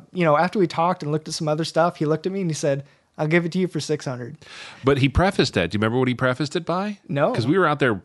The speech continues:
Speaker 2: I think we were there, like, forty-five minutes just
Speaker 1: Yeah.
Speaker 2: chatting the guy
Speaker 1: <laughs>
Speaker 2: up.
Speaker 1: It, it stretched out.
Speaker 2: Walking through, talking about all the stuff he had for sale, what he's worked on, whatever. He goes, "This is, and, and this is what's great. This is all about," to your point, "it's all about the approach." He goes, "You know what?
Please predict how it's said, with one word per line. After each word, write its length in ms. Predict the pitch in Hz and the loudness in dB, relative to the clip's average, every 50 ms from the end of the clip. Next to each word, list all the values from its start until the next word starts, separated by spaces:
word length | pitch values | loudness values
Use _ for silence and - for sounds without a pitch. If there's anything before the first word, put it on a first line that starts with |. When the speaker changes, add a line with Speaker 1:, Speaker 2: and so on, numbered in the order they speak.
| - - | -12 -10
Speaker 2:
I 80 | - - | -8 -8
think 100 | - 202 | -6 -4
we 60 | 214 | -4
were 120 | 226 175 | -4 -2
there, 140 | 87 78 71 | -4 -4 -6
like, 160 | - - - | -8 -10 -10
forty-five 440 | - - 85 78 80 - - 80 85 110 | -8 -8 -6 -6 -6 -8 -8 -8 -6 -4
minutes 180 | 143 135 98 - | -4 -4 -4 -4
just 120 | 95 87 - | 0 2 2
Speaker 1:
Yeah. 80 | 143 139 - - - | 2 2 -2 -6 -4
Speaker 2:
chatting 260 | - 131 113 110 104 | -2 0 0 2 2
the 80 | - 294 | 2 4
guy 80 | - | 4
Speaker 1:
<laughs> 160 | - - 95 | 4 4 4
Speaker 2:
up. 60 | 113 196 | 4 4
Speaker 1:
It, 200 | 190 190 190 175 | 4 4 4 4
it 220 | 170 190 196 - | 4 4 4 2
stretched 440 | - - - - 165 170 160 - - | -6 -8 -2 0 0 0 0 -2 -8
out. 300 | - 175 151 135 - - | -6 -6 -6 -6 -4 0
Speaker 2:
Walking 400 | 117 120 123 127 123 - 127 117 | 2 2 4 4 2 2 0 0
through, 260 | - - 127 123 127 | 2 2 2 2 4
talking 360 | 117 - 123 113 113 113 113 | 4 2 2 2 2 0 -2
about 200 | 107 104 104 104 | 0 0 0 2
all 80 | 104 104 | 2 0
the 60 | 98 | 0
stuff 300 | - - - 110 104 - | -2 -2 -2 -2 -2 0
he 80 | 101 98 | 0 -2
had 120 | 95 90 | -2 -2
for 80 | - 92 | -4 -6
sale, 560 | - - 127 120 120 120 117 113 113 117 113 107 | -4 -2 0 0 2 2 2 2 0 0 -2 -4
what 260 | - 107 113 104 95 | -6 -2 -2 -2 0
he's 100 | 90 92 | 0 -2
worked 240 | 110 123 120 110 - | 0 0 0 0 0
on, 180 | 117 110 110 | -2 -2 0
whatever. 440 | 104 104 104 104 98 101 107 101 - _ _ _ - | 0 0 -2 0 0 -2 -2 -4 -4 _ _ _ -2
He 120 | 131 135 | -2 0
goes, 500 | 127 123 117 113 110 107 - - - - _ - | 2 2 2 2 2 2 0 -6 -10 -12 _ -4
"This 180 | 131 147 - - | -4 -2 -2 -4
is, 60 | 135 - | -8 -8
and, 140 | - 107 - - | -8 -8 -6 -2
and 100 | 107 120 | -2 -2
this 140 | 127 - - | -2 0 -2
is 100 | 131 110 | -4 -2
what's 160 | 117 117 - | -2 -6 -6
great. 280 | - - 95 80 65 - _ _ _ - _ - | -4 -6 -6 -6 -8 -12 _ _ _ -20 _ -2
This 180 | - 113 - - | -2 -2 0 -2
is 100 | 113 104 | -4 -2
all 200 | 95 104 113 120 | 0 0 2 2
about," 320 | 113 107 107 101 92 - _ _ _ _ _ _ - | 2 2 0 0 -2 -6 _ _ _ _ _ _ -10
to 100 | - - | -6 -4
your 120 | 101 95 90 | -4 -4 -4
point, 220 | - 87 85 82 | -6 -6 -6 -4
"it's 120 | 90 - - | -4 -2 -2
all 100 | 101 101 | -2 0
about 180 | 98 101 92 | 0 -2 -2
the 60 | - 95 | -2 -4
approach." 520 | 82 - - - - - - - - - _ _ _ _ _ _ _ _ _ _ _ | -8 -6 -8 -10 -10 -10 -14 -16 -16 -16 _ _ _ _ _ _ _ _ _ _ _
He 140 | - - 110 | -6 -4 -2
goes, 360 | 98 101 95 98 92 - - - _ _ _ _ _ - | 0 0 -2 -2 -4 -6 -12 -14 _ _ _ _ _ -2
"You 100 | - 185 | 0 2
know 120 | 196 196 196 | 4 4 4
what? 260 | 196 185 156 - - | 4 2 0 -2 -8